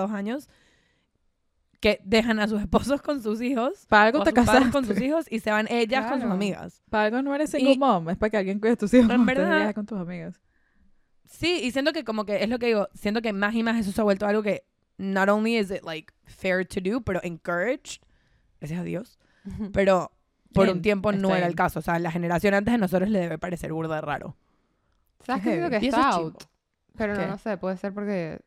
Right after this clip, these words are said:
Speaker 3: porque soy pobre. <laughs> Siento que está out ir a shopear, que sí, en tiendas caras. ¿Sabes?
Speaker 1: Sí.
Speaker 3: Como, no sé, cuando yo era chiquita me acuerdo que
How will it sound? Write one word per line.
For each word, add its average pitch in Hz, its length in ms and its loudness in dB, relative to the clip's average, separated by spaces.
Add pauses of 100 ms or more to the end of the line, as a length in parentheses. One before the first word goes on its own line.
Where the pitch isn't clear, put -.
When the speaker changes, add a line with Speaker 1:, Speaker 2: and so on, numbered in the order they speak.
(140)
Speaker 3:
porque 180 180 -14
soy 175 140 -10
pobre. 170 420 -8 (140)
<laughs> - 640 -14 (920)
Siento 302 280 -6
que 359 80 -2
está 247 400 -4
out 196 440 0
ir 214 180 -4
a 240 60 0
shopear, 190 600 -2
que 208 100 -8
sí, 208 400 -6 (440)
en 190 160 -4
tiendas 190 340 -4
caras. 185 420 -4 (760)
¿Sabes? 302 240 0
Speaker 1:
Sí. - 80 -10
Speaker 3:
Como, 208 420 0 (260)
no 254 140 -6
sé, 349 300 -2 (920)
cuando 196 200 -2
yo 214 80 -2
era 359 100 -4
chiquita 277 240 -8
me 294 100 -4
acuerdo 233 280 -6
que 269 200 -6